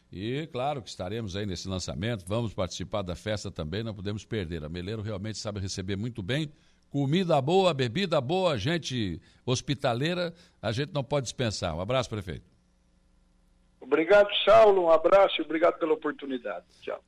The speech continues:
Speaker 1: Valeu. Prefeito Éder Matos de Meleiro conversando conosco nesta manhã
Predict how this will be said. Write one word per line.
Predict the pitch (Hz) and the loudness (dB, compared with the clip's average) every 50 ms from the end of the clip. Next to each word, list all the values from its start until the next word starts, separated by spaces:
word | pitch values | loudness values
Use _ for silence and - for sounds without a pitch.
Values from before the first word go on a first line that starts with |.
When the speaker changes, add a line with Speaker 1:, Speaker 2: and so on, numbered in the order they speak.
| _ - | _ -12
Speaker 1:
Valeu. | - 80 80 76 67 62 | -10 -8 -8 -8 -10 -12
Prefeito | - - 101 98 - - 147 139 - 156 | -10 -10 -10 -8 -6 -6 -6 -4 -4 -4
Éder | 160 156 143 151 147 | -4 -4 -4 -4 -4
Matos | 151 185 185 170 - 139 139 143 | -2 -2 -4 -4 -4 -4 -4 -2
de | 143 | 0
Meleiro | 143 139 135 139 170 180 160 147 | 0 0 0 0 -2 -2 0 0
conversando | 143 139 139 143 131 117 - 147 147 - - | 0 0 0 0 -2 -2 -4 -4 -2 -2 0
conosco | - - - - 180 175 - - - 143 | 0 0 0 0 0 -2 -2 -2 -2 0
nesta | 135 123 - - - 113 | 0 0 0 0 -2 -2
manhã | 113 104 104 110 135 147 143 | 0 0 2 2 4 2 2